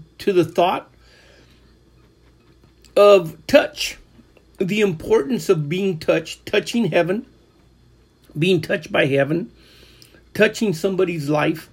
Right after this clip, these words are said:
And we're gonna see this both in the life of Jesus and how it, uh, pertains here to Elijah on his forty days fasting. So the angel touches him and says, you know, "Get up and eat." And he looked, and behold,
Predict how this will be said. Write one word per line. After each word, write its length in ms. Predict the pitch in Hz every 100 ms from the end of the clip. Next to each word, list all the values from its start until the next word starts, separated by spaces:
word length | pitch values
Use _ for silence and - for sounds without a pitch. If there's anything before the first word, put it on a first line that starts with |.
| _ _ - - -
And 380 | 180 185 190
we're 120 | 208 247
gonna 200 | 254 233
see 320 | - 269 254
this 340 | 165 180 180
both 380 | 170 143 175 170
in 80 | 185
the 80 | 160
life 340 | 151 170 165
of 140 | 202
Jesus 560 | 151 165 170 156 185 - - - -
and 200 | - 147
how 300 | 131 147 160
it, 140 | 165 160
uh, 200 | 147 131
pertains 560 | 127 147 - 185 196
here 160 | - 165
to 200 | 160 175
Elijah 540 | 151 139 139 131 165 190 - - -
on 140 | 143
his 160 | 143 135
forty 380 | - 143 139 139
days 300 | 151 160 160
fasting. 600 | - 233 - - 127 113 - - - - -
So 180 | - 220
the 200 | 208 208
angel 580 | 233 277 240 269 262 - - _ _
touches 460 | - 302 - 302 -
him 240 | 156 120 - -
and 320 | - 151 143
says, 400 | - 180 160 127
you 80 | 202
know, 240 | 170 185 208
"Get 160 | 127 202
up 280 | 262 - - _ _
and 160 | 160 165
eat." 280 | 269 262 - _ _ - - - - - - _ -
And 160 | 190
he 160 | 170 262
looked, 400 | 247 226 247 -
and 160 | 196
behold, 580 | 170 147 131 147 156 262